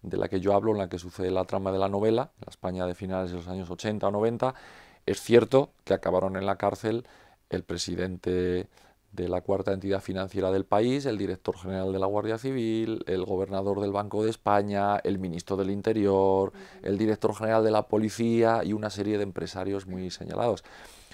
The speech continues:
Speaker 1: Hoy día, cuando un juez se equivoca y mete en la cárcel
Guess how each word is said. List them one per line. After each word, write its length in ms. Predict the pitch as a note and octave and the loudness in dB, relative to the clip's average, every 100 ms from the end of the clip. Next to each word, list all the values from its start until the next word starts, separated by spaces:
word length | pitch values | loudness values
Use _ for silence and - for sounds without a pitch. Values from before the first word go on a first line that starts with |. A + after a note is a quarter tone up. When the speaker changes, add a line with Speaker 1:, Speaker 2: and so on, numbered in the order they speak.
| - | 0
Speaker 1:
Hoy 180 | A2 A#2 | 6 6
día, 260 | B2 B2+ B2+ | 10 10 10
cuando 280 | G#2+ G2+ A2 | 8 4 -2
un 60 | |
juez 280 | - A2+ A2 | 0 0 2
se 140 | - | 4
equivoca 480 | G#2+ A2+ A#2 G#2+ F#2 - - - _ | 4 6 4 2 -2 -6 -20 -20 _
y 140 | - F#2+ | -6 -4
mete 800 | F#2 F#2 - G2 G2 G2 - G2 | -2 -2 4 6 6 4 2 0
en 120 | G2+ | 2
la 120 | G#2 | 2
cárcel 500 | - A#2+ - F2+ - | 2 2 0 -4 -4